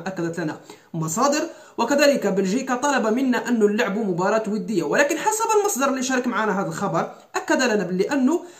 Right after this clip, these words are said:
هذا المنتخب المونديالي من أمريكا اللاتينية. ومن أمريكا اللاتينية أعزائي الكرام رانا عارفين فقط منتخب أوروغواي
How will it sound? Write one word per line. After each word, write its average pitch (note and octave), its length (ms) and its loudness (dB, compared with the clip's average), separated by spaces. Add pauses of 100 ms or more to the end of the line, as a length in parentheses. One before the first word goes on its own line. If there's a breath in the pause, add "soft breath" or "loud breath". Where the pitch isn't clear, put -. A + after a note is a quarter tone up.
(200 loud breath)
هذا D#4 260 4
المنتخب D4+ 440 0
المونديالي B3+ 760 2
من G#3+ 200 -6
أمريكا G#3+ 580 -2
اللاتينية. F#3+ 640 -2
ومن B3 200 -4
أمريكا B3 320 0
اللاتينية A#3+ 360 0
أعزائي A3 220 0
الكرام B3 320 0
رانا A3+ 160 0
عارفين G#3+ 360 0
فقط B3 360 0 (300 loud breath)
منتخب A#3+ 440 0
أوروغواي A3 580 4